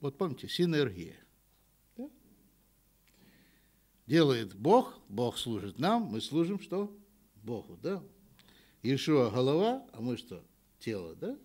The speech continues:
Ну, не может тело без головы, и не может быть голова без тела. Хотя в одной русской сказке такая голова указывается, тоже с еврейским каким-то.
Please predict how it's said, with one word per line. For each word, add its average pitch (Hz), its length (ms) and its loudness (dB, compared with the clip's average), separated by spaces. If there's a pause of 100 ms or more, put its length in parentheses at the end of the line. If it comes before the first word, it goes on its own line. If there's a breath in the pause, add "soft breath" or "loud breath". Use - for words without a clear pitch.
(120)
Ну, 214 120 -8
не 220 100 -4
может 147 340 -4
тело 120 240 2
без 101 220 -6
головы, 185 360 2
и - 180 -4
не 117 80 0
может 139 280 -2
быть 104 200 -4
голова 98 380 -2 (440 soft breath)
без 110 240 -4
тела. 98 260 -2
Хотя 123 300 -2
в - 20 2
одной 131 280 0
русской 113 320 -4
сказке 208 420 -2
такая 120 340 -6
голова 107 340 -4 (720 loud breath)
указывается, 98 640 4
тоже 117 320 4
с - 100 -4
еврейским 101 600 4 (380)
каким-то. 87 500 -4